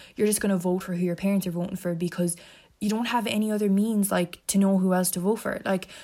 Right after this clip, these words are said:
you're not taught in school. As far as I can remember, we didn't even get, like, you know, like, leaflets into school or whatever, you know, when, from, um, campaigners or, sorry, like, from counsellors.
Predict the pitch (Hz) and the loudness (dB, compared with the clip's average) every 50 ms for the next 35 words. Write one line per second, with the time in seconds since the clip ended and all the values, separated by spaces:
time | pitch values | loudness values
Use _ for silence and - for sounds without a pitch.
0 | - - - _ _ - 202 214 208 226 262 285 285 - 202 208 214 208 208 190 | -20 -20 -20 _ _ -4 0 0 2 2 0 -2 -2 -4 -2 0 0 0 0 -2
1 | 175 - - 190 180 175 180 - 185 - - 220 226 233 214 220 226 220 - 202 | -4 -4 -4 -4 -4 -4 -2 -2 -4 -2 -2 -2 -2 0 0 -2 -2 0 -2 0
2 | 185 185 185 180 180 180 175 175 185 208 208 262 254 254 254 247 214 220 202 202 | 0 0 0 0 -2 -2 -2 0 0 0 0 0 -2 -2 -2 -2 -2 -2 0 0
3 | 196 208 - 196 180 180 170 - - - - - - _ _ _ 226 220 208 196 | 0 -2 -2 -2 -2 -2 -2 -6 -14 -20 -20 -20 -20 _ _ _ -2 0 0 0
4 | 196 202 - - - - _ _ _ - 202 185 190 - - 196 196 202 196 190 | -2 -4 -10 -20 -20 -20 _ _ _ -6 -6 -6 -4 -4 0 0 2 2 0 0
5 | - 190 180 180 - - - - 190 175 180 - - - - 190 185 175 180 180 | 0 -2 -2 -2 -4 -8 -2 0 0 2 2 0 0 0 0 0 2 2 2 0
6 | 185 180 180 180 170 180 180 185 185 185 175 - 185 180 180 175 175 175 175 185 | 0 0 0 0 0 -2 -2 -2 -2 -4 -2 -2 0 0 2 2 0 0 -2 -2
7 | 196 - 202 180 180 185 - - _ _ _ _ - - 190 185 180 180 175 180 | -4 -4 -2 -2 -2 -2 -6 -10 _ _ _ _ -4 0 0 2 2 2 0 -2
8 | - - _ _ - _ - - _ _ 185 180 175 170 175 175 185 196 - - | -6 -12 _ _ -12 _ -12 -12 _ _ -4 -2 -2 -2 -2 -4 -4 -6 -8 -10
9 | - _ _ _ _ _ _ - - - 185 185 170 170 175 170 170 175 170 175 | -20 _ _ _ _ _ _ -16 -8 -4 -2 -2 0 0 0 0 0 -2 -4 -4
10 | 180 190 185 180 180 - - - _ _ _ _ - - - - - - - - | -4 -6 -6 -6 -6 -8 -10 -12 _ _ _ _ -12 -10 -8 -8 -8 -10 -12 -12
11 | - - 190 185 - - - _ _ _ _ _ _ _ _ - - 196 196 180 | -8 -6 -6 -6 -6 -8 -20 _ _ _ _ _ _ _ _ -4 0 2 2 2
12 | - 185 175 175 175 175 - 190 175 175 175 175 170 | 2 0 0 2 2 0 0 -2 -2 -2 -2 -4 -4